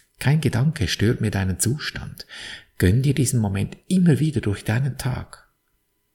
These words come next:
Daher, deine entscheidende Lebensfrage, will ich glücklich sein, egal was passiert? Denn glücklich ist schon, du hast es lediglich vergessen. Erinnere dich.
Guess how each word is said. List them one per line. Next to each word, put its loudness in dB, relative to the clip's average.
Daher, 0
deine 8
entscheidende 6
Lebensfrage, 4
will 6
ich 0
glücklich 2
sein, 0
egal 0
was 0
passiert? -2
Denn 6
glücklich 6
ist 0
schon, -6
du 0
hast -2
es -2
lediglich -2
vergessen. -8
Erinnere 6
dich. -12